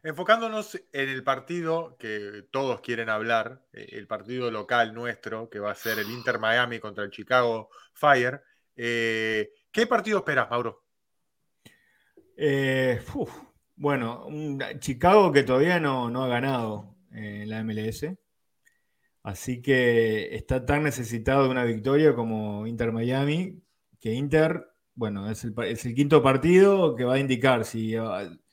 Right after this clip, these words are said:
Speaker 2: vamos con un winning record o un losing record, ¿no? Como se dice acá.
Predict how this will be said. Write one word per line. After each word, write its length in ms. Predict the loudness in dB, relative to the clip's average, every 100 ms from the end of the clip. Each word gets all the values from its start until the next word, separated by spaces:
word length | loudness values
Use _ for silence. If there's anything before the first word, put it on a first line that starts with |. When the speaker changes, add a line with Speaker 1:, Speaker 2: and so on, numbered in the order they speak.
| _ _ _ _ 0
Speaker 2:
vamos 320 | 4 4 4
con 200 | 4 2
un 220 | 2 4
winning 800 | 4 4 2 0 0 0 -2 0
record 420 | 4 6 8 8
o 80 | 8
un 120 | 6
losing 300 | 6 4 2 0
record, 320 | 0 0 -4
¿no? 200 | -4 -2
Como 200 | -2 -2
se 140 | -6
dice 120 | -6
acá. 340 | -4 -4 -6